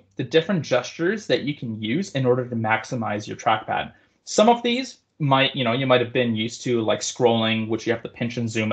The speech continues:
outward or inward, sorry, to zoom in. Um, if you do wanna scroll two fingers up and down,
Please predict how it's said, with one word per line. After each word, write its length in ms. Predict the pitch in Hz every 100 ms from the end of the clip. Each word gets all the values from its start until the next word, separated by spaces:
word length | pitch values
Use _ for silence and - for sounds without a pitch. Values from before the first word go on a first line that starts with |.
| -
outward 400 | 110 92 110 107
or 160 | 107 -
inward, 680 | 113 107 110 107 110 113 _ _
sorry, 240 | - 123 95
to 100 | 120
zoom 300 | 110 113 110
in. 280 | 110 107 - _ _ _
Um, 380 | 113 107 104 101
if 140 | 113 120
you 60 |
do 140 | 117 113
wanna 220 | 113 107
scroll 560 | - 123 113 113 113 -
two 220 | - 113
fingers 400 | 113 113 110 -
up 200 | 113 -
and 180 | 104 110
down, 340 | 127 131 127